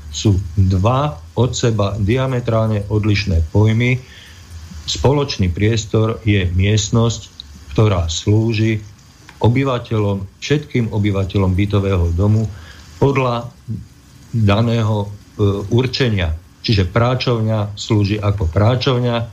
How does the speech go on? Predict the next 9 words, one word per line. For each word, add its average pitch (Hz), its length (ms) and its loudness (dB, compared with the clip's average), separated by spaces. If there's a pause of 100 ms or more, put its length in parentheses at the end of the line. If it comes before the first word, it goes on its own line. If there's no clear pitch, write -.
(300)
sušiareň 107 640 0
ako 92 320 -4
sušiareň, 113 580 0 (540)
kotolnička, 113 960 -2
ktorú 110 240 0
sme 107 180 0
si - 160 -2
vybavi-, 107 400 0
vybudovali 120 800 0